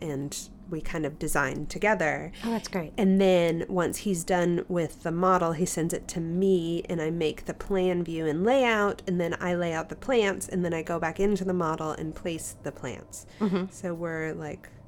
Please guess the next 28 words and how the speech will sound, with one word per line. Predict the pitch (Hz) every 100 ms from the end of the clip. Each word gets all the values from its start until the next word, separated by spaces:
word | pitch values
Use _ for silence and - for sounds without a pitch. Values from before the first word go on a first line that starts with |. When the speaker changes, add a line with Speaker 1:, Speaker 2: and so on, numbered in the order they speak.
| -
Speaker 2:
You | 254
guys | 269 277 247
are |
totally | - - - 269 269 220 180
a |
team. | - 170 156 156 165
That's | 208 -
Speaker 1:
Yes. | -
Speaker 2:
so | 254 254
great. | - 180 226 160 - - -
Speaker 1:
That's | 220 277 -
how, | 262
the | 247 269
only | 262 240
way | 208
we | 196
can | 196 196
get | 185
it | -
done | 196 185 165 -
in | 185 180
Speaker 2:
Mm-hmm. | 175
Speaker 1:
two | 185 175
days | 156 139 165
is | 156
because | 165 - 165
we're | 165 156
both | 165 156 - -